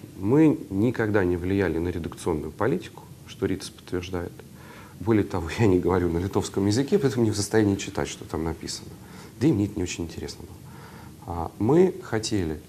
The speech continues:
помочь компании получить дополнительную стоимость,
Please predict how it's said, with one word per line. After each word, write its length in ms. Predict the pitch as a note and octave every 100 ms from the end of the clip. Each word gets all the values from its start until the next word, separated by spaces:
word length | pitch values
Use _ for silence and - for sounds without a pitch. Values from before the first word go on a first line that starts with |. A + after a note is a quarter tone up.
| - -
помочь 320 | G2+ F2 -
компании 520 | A2 - G3 G3 - - - - - -
получить 360 | A#2 - F#2
дополнительную 540 | F2+ G#2 G2+ F2+ F#2+ G#2
стоимость, 580 | - F#3 F3+ D#3+ -